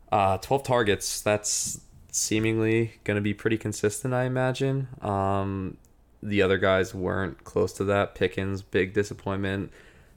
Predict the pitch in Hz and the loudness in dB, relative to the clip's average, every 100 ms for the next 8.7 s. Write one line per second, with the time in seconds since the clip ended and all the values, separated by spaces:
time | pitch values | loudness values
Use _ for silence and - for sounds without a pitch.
0 | - 98 95 90 90 92 90 98 - - | -2 2 4 2 0 -2 -6 -10 -12 -8
1 | 95 - 95 87 90 - 104 104 110 107 | -8 -8 -4 -4 -4 0 0 2 2 2
2 | 101 - - - 110 101 92 90 - - | 2 -4 -20 -10 0 0 0 -6 -10 -4
3 | 110 117 120 127 131 113 92 92 98 92 | -2 2 2 4 2 2 2 0 -2 -4
4 | - 95 90 90 92 101 101 101 - - | -4 -6 -2 -2 0 0 0 -2 -12 -20
5 | - - - 98 98 98 95 98 - 110 | -20 -20 -6 0 2 2 0 -6 -4 0
6 | 120 127 - - 98 95 98 92 90 90 | 0 0 -4 0 0 2 0 0 0 2
7 | 90 90 90 - - - - 92 87 87 | 4 4 2 -2 -8 -8 -2 0 0 -2
8 | - 90 - 90 90 87 | -4 -8 -4 0 0 0